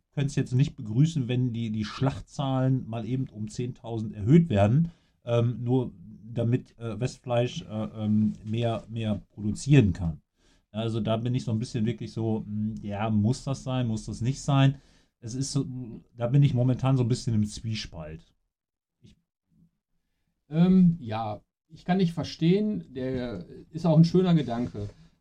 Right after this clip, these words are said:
Speaker 2: Ähm, angenommen, Westfleisch kann nicht vergrößern und, äh, sagt dann irgendwann, ein, äh, Produktion, eine wirtschaftliche Produktion ist hier nicht mehr an diesem Standort möglich.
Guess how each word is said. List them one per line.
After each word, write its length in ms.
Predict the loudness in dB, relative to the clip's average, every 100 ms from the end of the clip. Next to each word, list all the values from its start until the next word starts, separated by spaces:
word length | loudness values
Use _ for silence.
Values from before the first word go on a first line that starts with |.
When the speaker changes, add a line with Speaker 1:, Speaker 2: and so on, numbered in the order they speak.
| _
Speaker 2:
Ähm, 520 | -6 0 4 6 6 2 _ _ _ _
angenommen, 760 | -4 -2 0 0 0 2 0 -2
Westfleisch 720 | -4 -4 -4 0 0 0 -4 -14 _
kann 160 | -6
nicht 200 | -6 -6
vergrößern 800 | _ -10 -4 -2 -2 -4 -6 -6 -12 _ _ _ -16 -16 -10
und, 600 | -2 2 8 8 8 0
äh, 320 | -8 -4 -2
sagt 220 | 0 0 0
dann 100 | 0
irgendwann, 560 | 4 4 4 0 -2 -8 -16
ein, 400 | -8 -4 -4 -6
äh, 540 | -10 -12 -10 -8 -10
Produktion, 720 | -8 -8 -8 -4 2 4 6
eine 200 | 4 4
wirtschaftliche 580 | 2 4 6 6 6 4
Produktion 640 | 2 -4 -4 0 4 6
ist 200 | 4 -4
hier 160 | -2 0
nicht 180 | 0 -2
mehr 120 | -2
an 60 | -2
diesem 180 | -2
Standort 720 | -4 -6 -6 -6 -6 -6 -8 _ _ _
möglich. 540 | -8 -8 -8 -10 -12